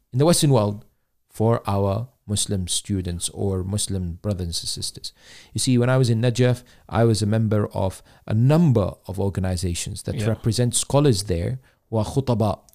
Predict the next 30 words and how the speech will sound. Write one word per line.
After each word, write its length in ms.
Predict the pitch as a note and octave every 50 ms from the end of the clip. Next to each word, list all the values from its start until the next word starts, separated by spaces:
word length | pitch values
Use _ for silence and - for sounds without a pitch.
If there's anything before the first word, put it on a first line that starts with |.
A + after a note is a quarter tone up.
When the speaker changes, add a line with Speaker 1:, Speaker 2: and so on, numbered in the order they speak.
| _ -
Speaker 2:
Khutaba, 360 | - B2+ - - G#2+ C3 C3
yeah. 80 | - B2
Speaker 1:
And, 260 | B2 B2 B2 B2 A#2 B2+
uh, 40 | A2+
you 220 | - - D#3+ D#3
know, 160 | C3 A#2+ A#2
you 200 | A#2+ C3+ C3 B2
sit 340 | A2+ - - C#3 C3 - _
there, 200 | - A#2 A#2 - -
and 220 | C3+ D3 D3+ C3+
there 160 | C3 B2 B2+
are, 320 | C3 C3 C3 C3 A2+ A2 - _ _
everywhere 340 | - D#3+ C#3+ D#3+ D3 D3 D3
you 160 | C#3+ C#3 C3 B2
walk 520 | A#2+ B2 C3 C3+ C#3 C#3 - - - - _
and 200 | - A#2+ A2 A2
you 100 | A2 G#2+
see, 500 | - - - - C3 B2+ B2+ C3 B2+ - - -
uh, 40 |
in, 1080 | A2+ A2 A2 A2 G#2+ A2 A2 A#2+ - - B2+ A#2+ G2 - A#2+ - - C#3+ C3 A#2+ A#2+ A2+
in, 160 | - A2+ A2+
in 160 | G#2+ B2 B2
the, 220 | A2+ A#2+ A2+ C3 B2
in 240 | - C3 A#2 A2+ A2
the 60 | G#2+
vicinities 560 | G2 A2 A2+ - - B2+ B2 A#2 - A#2+ G#2+
of 140 | A2+ G2 -
the 80 | G2+
houses, 520 | - - C#3+ D#3+ E3 B2+ C#3+ D#3 C#3+ B2+ - - - - - - _ _
there 300 | A2 A#2+ A#2+ A#2 A2+ G#2+